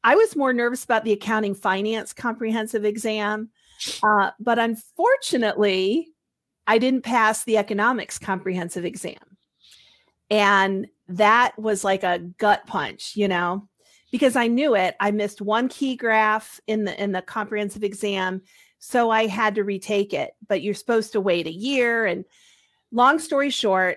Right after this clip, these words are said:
I was able to retake it in a couple months, and I was able to pass it. Now, that was after,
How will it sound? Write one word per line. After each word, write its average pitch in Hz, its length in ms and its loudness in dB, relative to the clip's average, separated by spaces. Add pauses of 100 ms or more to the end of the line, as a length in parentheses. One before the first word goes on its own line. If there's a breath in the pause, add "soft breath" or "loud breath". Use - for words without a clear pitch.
I 208 80 0
was 208 180 2
able 208 220 4
to 208 100 -2
retake 220 480 -2
it 226 100 0
in 202 60 -8
a 220 60 -8
couple 226 320 -4
months, 180 680 -4
and 196 140 -2
I 190 60 0
was 196 180 0
able 190 220 -2
to 190 60 -2
pass 190 440 -2
it. - 140 -8 (100)
Now, 202 80 -2
that 220 200 2
was 262 160 0
after, 233 520 0